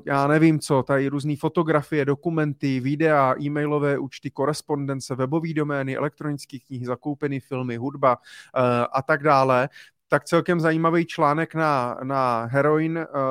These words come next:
heroin tečka cé zet, eh, kdo zdědí účty, profily, dokumenty, digitální pozůstalost řeší málo kdo, v závětích běžně chybí. Článek z dvacátého prvního září, to nemáme kam dát, aby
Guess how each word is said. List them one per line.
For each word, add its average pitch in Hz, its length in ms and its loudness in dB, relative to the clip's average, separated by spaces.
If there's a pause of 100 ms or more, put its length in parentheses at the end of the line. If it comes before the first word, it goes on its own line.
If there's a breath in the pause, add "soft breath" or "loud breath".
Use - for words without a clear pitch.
(180)
heroin 151 500 0
tečka 147 340 -8
cé 160 260 -2
zet, 127 360 0 (160)
eh, 135 60 -4 (320)
kdo 131 200 -4
zdědí 139 440 -8
účty, 147 380 -10
profily, 143 420 -8
dokumenty, 143 540 -10
digitální 135 540 -4
pozůstalost 131 640 -6
řeší 131 260 -16
málo 123 300 -4
kdo, 127 180 -10 (320 loud breath)
v 123 60 -20
závětích 127 480 -2
běžně 127 300 -6
chybí. 120 340 -16
Článek 123 460 -2
z - 20 -18
dvacátého 131 540 0
prvního 131 460 -4 (340 soft breath)
září, 127 640 2
to 135 120 -2
nemáme 143 340 0
kam 139 240 2
dát, 127 280 8
aby 131 220 -4